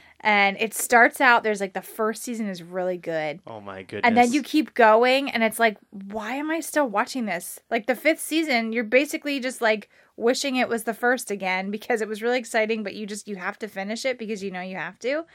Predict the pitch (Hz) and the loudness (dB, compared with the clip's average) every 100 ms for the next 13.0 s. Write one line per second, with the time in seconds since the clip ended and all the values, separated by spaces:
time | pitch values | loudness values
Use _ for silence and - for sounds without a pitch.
0 | - _ _ _ _ - 233 233 233 214 | -20 _ _ _ _ 0 0 2 2 2
1 | 202 202 196 185 190 185 190 104 202 - | 0 -2 -2 -4 -6 -8 -6 -4 -2 0
2 | 359 269 - 202 220 214 - 202 190 226 | 0 0 -2 0 2 0 0 -2 0 -4
3 | 233 220 208 - 403 285 233 285 392 480 | -4 -2 -2 -2 -2 0 -2 -4 -4 -2
4 | 480 466 415 427 359 - 208 220 220 185 | 0 2 2 0 0 0 -2 -2 -2 -6
5 | - - 120 113 107 107 95 113 - - | -6 -8 -6 -6 -10 -8 -10 -10 -12 -14
6 | - 127 117 110 110 107 107 110 101 107 | -12 -10 -10 -10 -12 -12 -12 -12 -12 -10
7 | 101 101 104 98 95 - 104 - 98 95 | -8 -8 -10 -12 -14 -14 -14 -12 -10 -12
8 | - _ - - - - - _ - 135 | -14 _ -20 -20 -16 -16 -18 _ 2 4
9 | 139 - 120 110 110 - 113 110 110 - | 2 0 -2 -2 -4 -6 -6 -8 -10 -8
10 | 117 113 107 110 110 104 107 104 104 98 | -8 -8 -10 -10 -10 -10 -12 -10 -10 -10
11 | 101 98 95 95 - 101 98 101 98 90 | -10 -12 -12 -14 -12 -12 -10 -12 -12 -12
12 | 73 - - 101 90 - 104 98 95 | -12 -14 -14 -12 -14 -14 -12 -10 -10